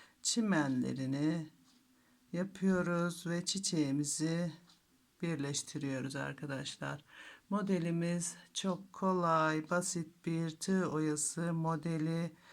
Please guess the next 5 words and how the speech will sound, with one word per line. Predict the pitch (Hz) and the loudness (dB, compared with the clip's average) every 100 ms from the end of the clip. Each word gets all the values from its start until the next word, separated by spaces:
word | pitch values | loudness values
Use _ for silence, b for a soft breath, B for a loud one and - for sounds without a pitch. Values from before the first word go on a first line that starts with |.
| B B B - | B B B -2
Rengarenk | 202 196 160 160 147 147 151 165 156 - - - 180 | 2 2 2 4 4 4 2 0 -4 -14 -16 -8 -2
örebileceğiniz | 185 175 156 170 160 170 165 156 156 160 156 - - - - _ _ _ _ _ | 0 0 0 -2 -2 0 2 4 6 4 0 -6 -10 -20 -20 _ _ _ _ _
güzel | 185 165 160 156 156 | -6 -2 0 0 -2
çıtı | - 202 196 196 | -2 -4 0 0
pıtı | 175 156 - 170 175 | -2 -4 -2 0 0